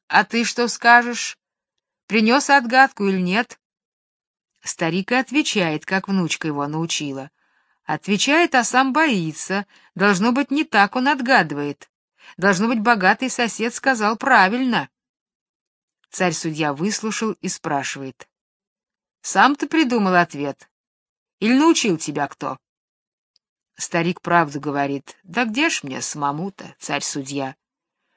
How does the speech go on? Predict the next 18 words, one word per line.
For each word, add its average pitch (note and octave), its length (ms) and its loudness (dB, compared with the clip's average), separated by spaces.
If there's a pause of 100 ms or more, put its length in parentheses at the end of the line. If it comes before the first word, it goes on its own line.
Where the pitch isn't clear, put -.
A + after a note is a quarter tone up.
(280)
Внучка B3 580 4
у A#3 40 2
меня G3+ 240 2
есть, D3+ 560 -4 (120)
такова E4 420 2
смышленая A#3 760 0
да F3+ 140 0
умелая. D3+ 720 -6 (320)
Она E4 240 2
и E4+ 80 2
научила G#3 480 0
меня». F#3 440 0 (1160)
Царю D3 320 -6
любопытно G#3 600 -2
стало, B3 320 -4
да G3 100 -4
и G3+ 80 -2
забавно, F#3+ 640 0